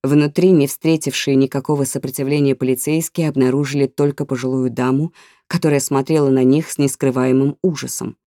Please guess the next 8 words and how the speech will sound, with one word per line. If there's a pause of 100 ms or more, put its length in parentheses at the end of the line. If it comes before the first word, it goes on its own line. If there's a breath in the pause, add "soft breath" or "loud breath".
(720)
«Не
двигаться! (500 loud breath)
Руки
за
голову!» — (300)
крикнул
ей
Сарате.